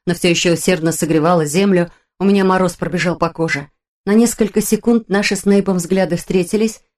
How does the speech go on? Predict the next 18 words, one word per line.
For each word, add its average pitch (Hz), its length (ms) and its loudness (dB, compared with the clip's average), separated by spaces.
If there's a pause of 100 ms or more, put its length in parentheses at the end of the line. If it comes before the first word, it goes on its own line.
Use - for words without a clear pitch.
(100)
после 196 220 -4
чего 214 240 0
управляющий 190 680 0
медленно 180 400 2
развернулся 180 760 0 (380)
и 233 60 -2
скрылся 233 460 -2
в 156 80 -6
доме. 147 360 -2 (540)
А 170 80 0
я 170 80 4
еще 170 220 0
долго 165 320 0
сидела, 156 460 0
замерев 160 420 0
в - 40 -10
одной 151 220 0
позе, 160 420 -2